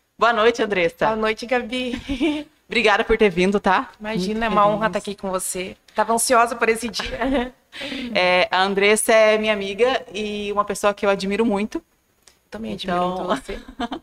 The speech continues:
Speaker 1: <laughs> eu trouxe ela aqui por isso também, tá, amiga?
Speaker 2: Uhum.
Speaker 1: Não só por ser minha amiga, mas pela admiração gigante que eu tenho por você,
Speaker 2: Uhum.
Speaker 1: a mulher que você é, tá bom?
Speaker 2: Obrigada.
Speaker 1: Amiga,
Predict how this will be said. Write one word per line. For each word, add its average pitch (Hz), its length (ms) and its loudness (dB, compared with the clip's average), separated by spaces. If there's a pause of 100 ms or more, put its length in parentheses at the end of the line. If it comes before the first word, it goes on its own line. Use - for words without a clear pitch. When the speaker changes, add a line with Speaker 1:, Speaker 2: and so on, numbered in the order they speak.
Speaker 1:
<laughs> - 640 -18
eu 180 160 -10
trouxe 190 240 -8
ela 185 160 0
aqui 202 360 -6
por 233 200 2
isso 262 300 0
também, 196 300 2
tá, 196 140 2
amiga? 202 360 2 (100)
Speaker 2:
Uhum. 196 80 -8
Speaker 1:
Não 262 160 2
só 262 180 2
por 262 120 -2
ser 254 140 0
minha 233 160 0
amiga, 208 280 -2 (140)
mas 196 220 -4
pela 196 160 0
admiração 196 520 0
gigante 196 360 0
que - 80 -4
eu - 20 2
tenho 180 260 -6 (140)
por 185 140 -2
você, 180 320 0 (100)
Speaker 2:
Uhum. 190 100 -16 (440)
Speaker 1:
a 180 40 2
mulher 190 300 2
que 190 100 -6
você 185 280 0
é, 185 340 4 (140)
tá 175 120 -2
bom? 175 380 0 (100)
Speaker 2:
Obrigada. - 300 -18 (480)
Speaker 1:
Amiga, 233 460 2